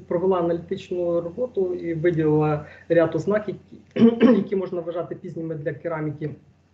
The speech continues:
е, чернецької культури. І, е, серед них це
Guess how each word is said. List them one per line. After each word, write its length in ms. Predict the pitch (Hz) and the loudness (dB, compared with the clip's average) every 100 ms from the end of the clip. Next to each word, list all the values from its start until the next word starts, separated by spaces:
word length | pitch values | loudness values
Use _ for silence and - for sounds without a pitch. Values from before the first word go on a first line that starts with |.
| _ - | _ -10
е, 160 | 160 151 | -6 -6
чернецької 520 | - 175 165 - 165 | -2 0 0 0 -4
культури. 520 | 175 170 240 226 196 - - - | -4 -6 -2 0 0 -4 -20 -16
І, 380 | 180 185 185 180 | -10 -6 2 4
е, 300 | 175 180 175 | 4 2 -4
серед 320 | - 180 170 | -2 -2 2
них 220 | 190 - | 2 0
це 320 | - 170 160 | -2 -2 -2